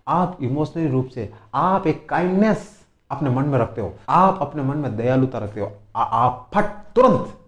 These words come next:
आप पिघल जाते हो, आप इमोशनली रूप से कमजोर हो जाते हो और सामने वाला का काम कर देते हो। और in next time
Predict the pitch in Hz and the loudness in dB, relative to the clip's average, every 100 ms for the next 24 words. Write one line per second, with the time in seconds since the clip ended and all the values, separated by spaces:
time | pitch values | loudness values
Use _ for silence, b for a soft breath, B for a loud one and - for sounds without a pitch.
0 | _ _ _ _ _ 120 120 - 127 101 | _ _ _ _ _ -6 -6 -6 -6 -4
1 | 98 - _ _ _ _ _ _ _ _ | -6 -10 _ _ _ _ _ _ _ _
2 | _ _ 160 180 180 - 143 156 - 175 | _ _ -2 0 -2 -6 -4 -2 -2 0
3 | 165 135 117 101 - 107 b b - 123 | 0 0 -2 -8 -12 -16 b b -2 2
4 | 139 123 107 107 110 104 - 107 120 107 | 4 4 0 -6 -6 -6 -8 -10 -8 -6
5 | 98 98 95 92 90 - 90 85 _ _ | -8 -10 -14 -16 -16 -18 -20 -20 _ _
6 | _ _ _ _ _ _ _ _ _ _ | _ _ _ _ _ _ _ _ _ _
7 | _ _ _ - 208 247 285 339 - 349 | _ _ _ 2 6 8 10 8 10 12
8 | 392 277 - | 12 10 4